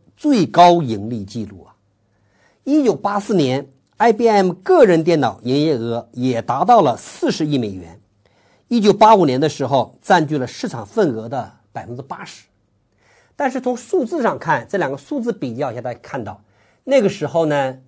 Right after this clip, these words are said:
对于I B M来讲，它的主营收入呢还是来自于大型机。尽管它的P C机在整个P C市场上占据了绝大部分份额，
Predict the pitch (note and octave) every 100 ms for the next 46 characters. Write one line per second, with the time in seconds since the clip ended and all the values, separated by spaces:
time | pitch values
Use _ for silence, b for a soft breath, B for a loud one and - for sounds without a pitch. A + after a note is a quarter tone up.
0 | _ - F#3 F3+ F3+ F#3+ G3 G3+ C#3+ A#2+
1 | C#3 - A#2+ - _ _ - D#3+ D#3+ D3
2 | A2+ A2+ F3 G3 F3+ D#3+ D#3 C3 A2+ G#2
3 | - - B2 E3 - C3+ G2+ G#2+ A2+ G#2
4 | G#2 - - G2+ G2 A2 _ _ b b
5 | b F#3+ C4 A3+ E3 E3+ F3+ F3 C3 B2
6 | _ - B3 B3+ A3+ G#3+ G#3 G3+ - F3+
7 | - A2+ C3+ - D4 C4 A#3+ G#3 G3 -
8 | - A2+ G#2 D3 A#2+ A2+ G2 - D3 F#3
9 | E3+ B2+ A#2 - B2 G2+